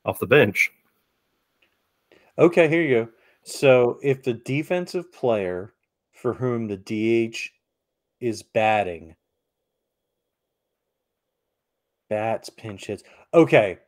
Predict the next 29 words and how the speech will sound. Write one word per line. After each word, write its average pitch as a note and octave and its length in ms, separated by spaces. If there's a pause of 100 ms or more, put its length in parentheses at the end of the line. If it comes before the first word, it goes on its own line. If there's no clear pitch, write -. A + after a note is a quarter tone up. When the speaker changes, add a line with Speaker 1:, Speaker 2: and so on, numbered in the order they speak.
(400)
Speaker 2:
so B2 500
another B2+ 300
el-, - 300
eligible A#2 320
substitute G2 340
may F#2+ 140
place G2 260
D F#2+ 180
H F2+ 300
while F2 180
at F#2 160
bat F2+ 260
or F2+ 40
on F2 120
a - 20
basis A#2 440
as F#2+ 140
a - 40
substitute, - 540
become F#2+ 280
the F2+ 80
new F2 140
D F#2 240
H. A2+ 380 (380)
So C3 1300
can A2+ 140
a A2 40
designator A#2 560
hit? G2+ 280